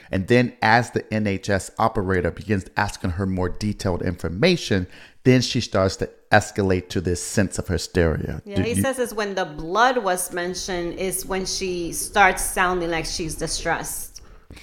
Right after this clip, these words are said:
Speaker 1: So let me ask you that. When you heard that, did you sense that he was thinking that was problematic or that it was natural for her to escalate because maybe she's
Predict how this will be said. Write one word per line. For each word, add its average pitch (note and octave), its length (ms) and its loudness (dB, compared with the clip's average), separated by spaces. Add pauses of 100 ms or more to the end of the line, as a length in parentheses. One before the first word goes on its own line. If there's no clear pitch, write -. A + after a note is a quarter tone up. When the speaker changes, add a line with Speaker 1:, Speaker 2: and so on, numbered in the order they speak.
Speaker 1:
So C#3 300 4 (160)
let C#3 140 0
me D3+ 100 2
ask B2+ 220 4
you B2 60 -6
that. G2+ 200 -2
When F#2+ 140 -4
you C#3 160 -2
heard C3+ 360 2
that, G2 380 2 (600)
did G#2 240 -10
you C3 160 4
sense - 540 0
that A2+ 200 6
he B2 200 -2
was G#2+ 240 -2
thinking A2+ 380 -2
that F#2+ 140 0
was F2+ 100 -8
problematic A2 800 -2 (160)
or F#2+ 500 4 (340)
that G#2 140 2
it G#2+ 100 2
was F#2 180 -6
natural G#2 580 2
for F#2+ 280 -2
her F2+ 440 0 (500)
to G2 560 2 (120)
escalate G2 560 2
because F#2 680 0
maybe G2+ 360 2
she's - 420 -4